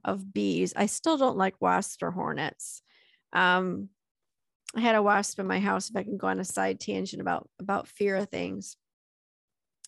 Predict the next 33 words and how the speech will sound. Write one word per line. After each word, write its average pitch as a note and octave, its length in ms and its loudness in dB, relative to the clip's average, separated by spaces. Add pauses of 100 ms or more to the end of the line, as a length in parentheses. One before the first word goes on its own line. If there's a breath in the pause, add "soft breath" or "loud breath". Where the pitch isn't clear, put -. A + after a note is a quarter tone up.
(100)
Nobody A3 340 4
was A3 140 0
home G3+ 240 -2
with G#3 220 -6
me. G#3 240 -4 (600 soft breath)
And G3+ 360 2 (180)
I A#3+ 120 2
don't C4 120 0
know A#3+ 100 -2
how A3 220 -2
this C4+ 220 0
thing A#3 140 0
got G3+ 200 2
in G3+ 80 -4
my G3 100 2
house. B3 320 0
It F#3+ 80 -4
was F#3+ 300 -2 (260)
n-, F#3+ 120 -6 (200)
dusk. F#3+ 440 0 (440)
And A3+ 100 2
I A#3 80 4
thought, G3 380 2
"What D#4 180 0 (100)
is - 120 -2
that F4+ 200 0
on F4 160 0
my A#3 160 -2
wall? A3 720 -6 (500 soft breath)
Like, C4 220 -2
what F#4 260 2
is F#4+ 380 2
that?" - 440 -14